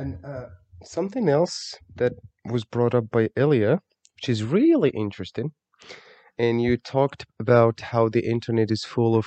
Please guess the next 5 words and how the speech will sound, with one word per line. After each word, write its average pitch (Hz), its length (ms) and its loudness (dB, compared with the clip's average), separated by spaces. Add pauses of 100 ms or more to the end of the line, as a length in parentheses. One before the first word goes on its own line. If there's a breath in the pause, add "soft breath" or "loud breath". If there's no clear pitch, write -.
(140)
creations, 110 760 0
ideas, 104 680 0 (180)
and 95 380 -6 (460)
filmmakers, 110 800 0 (240)
dancers, 110 480 0